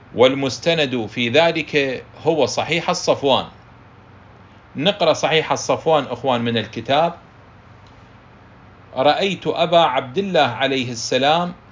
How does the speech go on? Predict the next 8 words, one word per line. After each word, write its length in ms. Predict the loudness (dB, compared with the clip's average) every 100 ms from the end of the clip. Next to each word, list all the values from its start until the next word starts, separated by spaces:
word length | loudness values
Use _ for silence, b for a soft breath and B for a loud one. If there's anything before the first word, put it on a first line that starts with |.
| -20 -20 -20 -20 B B -20 -6
إذا 380 | -4 0 2 0 -2
كبر" 720 | -4 -4 0 4 4 6 2 0 -18 -20 -20 -20 -20 -20 -20 B -20 -12
في 60 | -6
الصلاة 720 | -4 0 2 6 6 6 2 -4 -20 -20 -20 -20 -20 B B B
يرفع 640 | -2 2 2 0 0 2 2
يديه 800 | 0 0 2 2 2 2 0 -2 -12 -20 -20 -20 -20 B B
حتى 840 | -4 0 0 -2 -10 -2 0 2 0
يكاد 800 | 0 -2 0 4 4 4 2